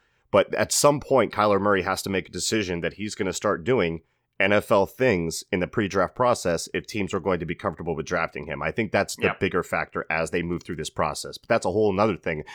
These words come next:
Speaker 1: Again, Dolphins looking at this draft class, maybe they don't even like Murray. Maybe they don't wanna take a swing on a short quarterback. Maybe they don't like Haskins, 'cause those are really the only two options if you're really looking at it, unless you're in on Daniel Jones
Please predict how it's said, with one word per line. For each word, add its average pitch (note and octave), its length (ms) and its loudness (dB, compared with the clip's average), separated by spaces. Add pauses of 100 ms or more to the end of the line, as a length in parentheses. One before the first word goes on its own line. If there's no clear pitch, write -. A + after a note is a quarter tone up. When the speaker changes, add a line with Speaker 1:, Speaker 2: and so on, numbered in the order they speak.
(180)
Speaker 1:
Again, E2+ 360 0 (200)
Dolphins G#2 420 2
looking G#2 260 -2
at - 80 -2
this F#2+ 120 -10
draft G2+ 260 0
class, F2+ 260 0
maybe A#2+ 200 2
they B2 120 4
don't C3 160 2
even A#2 160 0
like A#2+ 180 2
Murray. D#2 300 -6 (260)
Maybe G2 180 2
they G#2+ 120 4
don't G#2+ 80 4
wanna G#2+ 120 2
take G2+ 220 -4
a G2 40 -6
swing A2+ 420 0 (320)
on F#2 100 2
a F2 60 2
short F#2+ 280 -2
quarterback. D#2+ 460 -2
Maybe F#2+ 180 0
they G2+ 140 0
don't A2+ 180 2
like F2+ 200 -2
Haskins, C#2+ 480 -8
'cause C#2+ 160 -12
those C3 260 -2
are C#3+ 60 -2
really B2+ 240 2
the A#2 140 -2
only A#2 160 -2
two G#2+ 200 -2
options F#2 460 -2
if - 100 -14
you're F#2+ 100 -4
really F#2 220 -2
looking F2+ 260 -4
at C#2 140 -10
it, A#1+ 100 -10 (280)
unless F2+ 240 2
you're G2 100 2
in G2 160 2
on F2+ 180 2
Daniel F#2+ 320 0
Jones F#2 540 -2